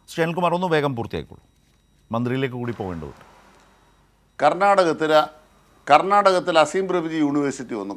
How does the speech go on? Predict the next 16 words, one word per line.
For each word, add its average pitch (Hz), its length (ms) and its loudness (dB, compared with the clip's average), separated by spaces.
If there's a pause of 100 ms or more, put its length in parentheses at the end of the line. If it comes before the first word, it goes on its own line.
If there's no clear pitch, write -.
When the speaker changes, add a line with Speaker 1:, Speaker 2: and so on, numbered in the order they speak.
Speaker 2:
കർണാടകത്തിൽ 113 600 -4 (1000)
അവിടെ 196 200 2 (120)
സാമൂഹ്യ 165 480 2
നിയന്ത്രണം 127 420 -4
ഉണ്ടോ? 92 160 -8 (1200)
കർണാടകത്തിലെ 226 760 4
മന്ത്രിസഭ 202 360 -2 (100)
തീരുമാനം 190 360 2
എടുത്ത 175 220 -2
എന്താണെന്നറിയോ? 104 440 -4 (800)
കർണാടകത്തിലെ 220 760 4 (300)
ജോലി 214 380 4
കൊടുക്കുന്ന 202 440 0
സ്ഥാപനങ്ങളിൽ 170 640 6 (160)
കന്നഡികർക്ക് 165 680 0
എഴുപത് 180 240 2